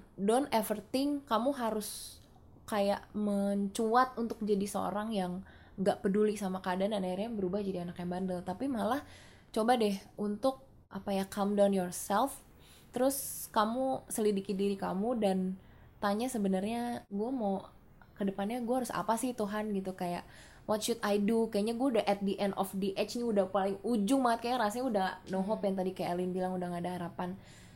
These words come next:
Speaker 1: Cuma percaya aja kalau saat kita datang sama Tuhan pasti selalu ada harapan sih gitu.
Speaker 2: Mungkin terdengar klise dan sering
Speaker 1: Iya,
Speaker 2: banget sih kita dengar
Speaker 1: klise
Speaker 2: kalau
Speaker 1: banget
Speaker 2: kita
Speaker 1: sih.
Speaker 2: ngomong kayak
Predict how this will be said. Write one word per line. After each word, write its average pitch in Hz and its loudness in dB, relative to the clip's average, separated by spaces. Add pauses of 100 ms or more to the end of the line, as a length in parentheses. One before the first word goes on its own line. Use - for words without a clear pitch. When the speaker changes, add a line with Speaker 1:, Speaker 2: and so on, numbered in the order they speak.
(120)
Speaker 1:
Cuma 269 0
percaya 233 0
aja 285 2
kalau 202 2
saat 202 -2
kita 202 -2
datang 190 0
sama 185 -4
Tuhan 240 -6
pasti 214 -8
selalu 180 -2
ada 180 -6
harapan 190 -6
sih 185 -8 (240)
gitu. - -18 (380)
Speaker 2:
Mungkin 285 -4
terdengar 226 2
klise 220 -2
dan 202 2
sering 220 -4
Speaker 1:
Iya, 190 2
Speaker 2:
banget 226 2
sih 254 -6
kita 220 -4
dengar 190 0
Speaker 1:
klise 214 6
Speaker 2:
kalau 202 8
Speaker 1:
banget 196 2
Speaker 2:
kita 208 2
Speaker 1:
sih. 208 0
Speaker 2:
ngomong 202 2
kayak 196 2